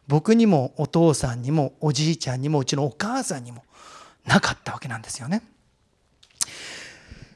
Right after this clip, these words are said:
で、えー、これ今見てるのが人類の歩みって言ったんですけど、これは単純にうちの父親の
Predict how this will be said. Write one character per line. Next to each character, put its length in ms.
で、 320
え 300
ー、 60
こ 120
れ 300
今 220
見 100
て 120
る 80
の 100
が 100
人 260
類 160
の 320
歩 180
み 60
っ 40
て 100
言 40
っ 20
た 120
ん 40
で 80
す 60
け 60
ど、 80
こ 120
れ 60
は 60
単 260
純 140
に 80
う 120
ち 180
の 300
父 360
親 340
の 360